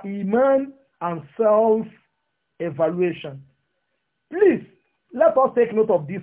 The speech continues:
aspect as well. Al-iman wa muhasabatu nafs. Scholars, they have said, there is a companion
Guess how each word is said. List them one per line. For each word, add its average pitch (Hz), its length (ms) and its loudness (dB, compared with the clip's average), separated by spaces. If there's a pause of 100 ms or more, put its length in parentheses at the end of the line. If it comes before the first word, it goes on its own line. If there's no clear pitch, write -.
aspect 156 320 -6
as 135 180 -6
well. 139 260 -10 (600)
Al-iman 175 800 -4 (300)
wa 165 260 0
muhasabatu 165 1000 -4 (120)
nafs. 135 180 -12 (1120)
Scholars, 370 420 2 (120)
they 185 60 -2
have 165 240 -4
said, 202 220 -4 (840)
there 311 220 2
is - 100 -2
a 277 60 2
companion 294 640 2